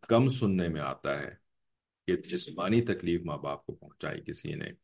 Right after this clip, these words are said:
अगरचे कि अब वो दौर भी आ गया है कि माँ बाप को जिस्मानी तकलीफ यानी बाकायदा मारपीट भी शुरू हो गई है। मारपीट के भी वाकयात जो है ना, वो कभी कभार सुनने को मिल जाते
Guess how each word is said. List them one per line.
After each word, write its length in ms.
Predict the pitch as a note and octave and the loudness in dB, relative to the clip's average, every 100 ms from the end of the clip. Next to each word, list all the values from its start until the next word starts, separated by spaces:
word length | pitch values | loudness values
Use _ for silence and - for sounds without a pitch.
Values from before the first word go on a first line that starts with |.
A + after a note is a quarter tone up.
| - | -12
अगरचे 400 | E2 E2+ E2+ F#2 | -8 -8 -6 -6
कि 180 | F2+ G2+ G2+ - _ _ _ - | -2 0 -2 -6 _ _ _ -4
अब 340 | G2 F2 - - - | -2 -2 -8 -14 -10
वो 220 | F2+ F#2+ G2+ | 0 2 4
दौर 240 | G2 G2 | 4 2
भी 140 | F#2+ F#2+ | 2 2
आ 140 | E2+ | 2
गया 320 | E2+ F2 E2+ | 2 2 2
है 180 | E2 D2+ - _ _ - - - | 0 -4 -8 _ _ -20 -14 -2
कि 100 | G2+ | 0
माँ 220 | F2 E2 | 0 0
बाप 280 | E2 F2 F2 | 2 0 2
को 100 | A2 | 0
जिस्मानी 500 | E2+ E2+ - E2 F2 F#2 | 0 -4 -4 -2 -2 -2
तकलीफ 520 | F2 - F2 G2+ A2+ G2 | -4 -2 2 2 0 -2
यानी 260 | E2 F2 D#2+ | -4 -4 -4
बाकायदा 520 | D#2+ D#2 E2 D#2+ G2 | -6 -4 -2 -2 -2
मारपीट 680 | D#2 D#2 E2 - F#2+ F2+ F2+ | -2 -4 -6 -4 -2 -2 -6
भी 220 | - A#2+ B2 | -2 2 4
शुरू 260 | A#2 D#2+ | 2 0
हो 160 | D2 D2 | 0 -4
गई 200 | D#2 D2+ | -6 -6
है। 220 | D2 - - _ _ _ _ E2+ | -8 -12 -18 _ _ _ _ -6
मारपीट 540 | F2 E2+ - G2+ G2+ | -4 -2 0 0 2
के 100 | F2 | 0
भी 240 | D2+ F2 A#2+ | 2 6 8
वाकयात 500 | G#2 F2+ E2 - - | 8 4 -2 -4 -4
जो 80 | F2 | -8
है 100 | G#2 | -6
ना, 120 | C#3 | -4
वो 220 | A#2 G#2 G#2+ | 0 0 0
कभी 280 | F2+ F2+ | -2 -4
कभार 340 | F2 D#2 E2 - | -4 -2 -2 -2
सुनने 420 | - E2+ E2 E2 | -6 -6 -6 -6
को 320 | D#2+ G2+ G#2 - | -4 -2 -4 -4
मिल 380 | E2+ F2 A2 A2+ | -4 4 6 6
जाते 400 | F#2 D2 - | 4 -2 -6